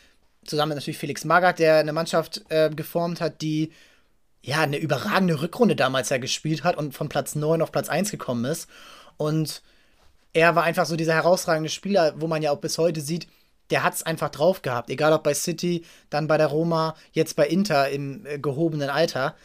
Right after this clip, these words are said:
Das ist einfach ein richtig geiler Fußballer. Und, ähm, das hat dann wieder die, die Möglichkeit gegeben,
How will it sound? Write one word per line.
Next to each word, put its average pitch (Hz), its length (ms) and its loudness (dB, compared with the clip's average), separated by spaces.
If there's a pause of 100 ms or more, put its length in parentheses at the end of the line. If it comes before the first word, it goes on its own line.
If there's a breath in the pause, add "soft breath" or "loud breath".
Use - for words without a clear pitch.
(200 soft breath)
Das - 180 -6
ist 165 100 -4
einfach 156 220 0
ein 151 160 -2
richtig 156 280 -2
geiler 147 220 4
Fußballer. 123 400 0
Und, 117 180 -4 (580 loud breath)
ähm, 135 540 0 (500)
das - 340 2 (260)
hat 165 160 0
dann 165 140 4
wieder 165 160 4
die, 156 300 -2
die 156 80 -2
Möglichkeit 175 440 0
gegeben, 165 600 -2